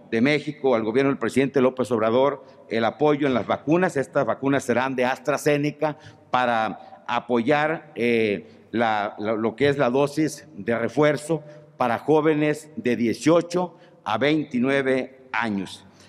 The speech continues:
Eh, las noticias también derivado de,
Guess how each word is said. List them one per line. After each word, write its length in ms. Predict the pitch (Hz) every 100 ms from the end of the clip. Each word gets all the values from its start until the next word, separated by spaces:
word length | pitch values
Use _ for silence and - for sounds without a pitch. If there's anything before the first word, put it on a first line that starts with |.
| - _ -
Eh, 500 | 120 120 123 - -
las 180 | 127 135
noticias 500 | 131 170 170 185 -
también 580 | 135 131 156 165 160 - - -
derivado 520 | 120 127 120 156 165 156
de, 180 | 120